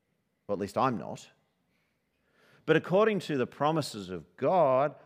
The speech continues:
we will all be made perfect at Christ's return to judge the living and the dead. The trumpets will sound, the heavenly city will descend from on high. All God's people of faith will be raised perfected at last and will come streaming into that heavenly city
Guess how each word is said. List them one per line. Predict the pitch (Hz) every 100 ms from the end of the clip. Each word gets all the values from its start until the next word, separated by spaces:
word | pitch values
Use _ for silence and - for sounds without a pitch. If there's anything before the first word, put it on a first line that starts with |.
| _
we | 104 131
will | 120 117 190 233
all | 214
be | 143 113
made | 110 98
perfect | - 101 87 101
at | 104 -
Christ's | - 120 156 -
return | 165 - 113 101
to | 110
judge | 90 120 107 107
the | 120
living | 107 98 101
and | 110
the | 113
dead. | 139 185 123 - -
The | 104
trumpets | - 175 180 -
will | 113
sound, | - 156 156 165
the | 135
heavenly | 123 110 101 101
city | - 175 170 156
will | 110 92
descend | - - 151 170 135
from | 113
on | 101
high. | 104 123 123 - -
All | - 202
God's | 156 127 104
people | - 120 98 98
of | 92 -
faith | 127 147 151 - - -
will | 107 113
be | 90 110 90
raised | 90 117 127 117 -
perfected | - 117 - 190 - 127
at | 110
last | 95 90 107
and | 131
will | 131
come | 131 139
streaming | - - - 165 190 175 143
into | - 208 240
that | 190 131
heavenly | 120 131 117 110
city | - 127 104 95